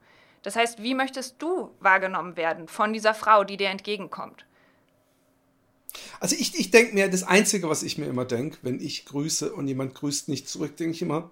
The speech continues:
Speaker 2: wie unhöflich. Das denk ich
Speaker 1: Mhm.
Speaker 2: immer, aber, aber auch
Speaker 1: Mhm.
Speaker 2: bei meinen männlichen Laufkollegen. Und mehr will ich ja auch gar nicht. Also ich hab
Speaker 1: Genau,
Speaker 2: noch nie
Speaker 1: ja.
Speaker 2: gedacht,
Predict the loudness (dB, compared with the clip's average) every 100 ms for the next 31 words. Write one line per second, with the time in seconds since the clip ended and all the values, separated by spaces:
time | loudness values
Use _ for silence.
0 | -6 -4 2 4 4 2 -6 -2 2 4
1 | 4 2 0 0 0 -2 0 4 4 4
2 | 2 2 4 2 2 2 2 0 0 4
3 | 4 2 -4 -2 0 0 -2 -6 -16 4
4 | 4 8 10 10 10 6 8 8 8 4
5 | 6 6 4 0 -2 2 6 8 8 6
6 | 4 4 6 6 4